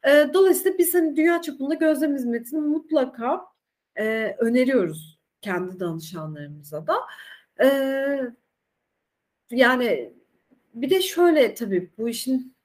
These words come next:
e, şöyle bir noktası da var aslında, bunu da söyleyebilirim burada. Çok da her zaman çok da,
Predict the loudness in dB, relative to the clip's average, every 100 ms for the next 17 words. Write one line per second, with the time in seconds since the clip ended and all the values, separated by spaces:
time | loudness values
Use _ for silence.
0 | _ _ _ -8 -6 -4 -6 -10 -14 _
1 | _ _ _ _ _ _ _ _ -2 2
2 | 4 2 2 0 0 -4 -2 -2 0 2
3 | 0 -4 -8 -8 -8 -8 -6 -4 -2 -4
4 | -2 -4 -4 -8 -12 -8 -8 -4 -4 -2
5 | -4 0 2 2 2 0 -4 -8 -6 -2
6 | 0 -2